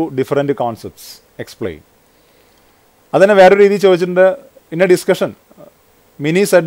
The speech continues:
that marketing and selling are same, but Sini said they are different in concepts. Whose argument will you favor and explain?"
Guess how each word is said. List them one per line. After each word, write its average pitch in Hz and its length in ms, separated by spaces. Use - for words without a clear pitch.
that 170 180
marketing 160 480
and 170 140
selling 156 340
are 135 80
same, 139 220
but 135 160
Sini 170 200
said 170 180
they 135 180
are 151 140
different 143 320
in 143 60
concepts. 107 460
Whose 220 300
argument 165 440
will 135 200
you 147 60
favor 131 300
and 113 160
explain?" 85 320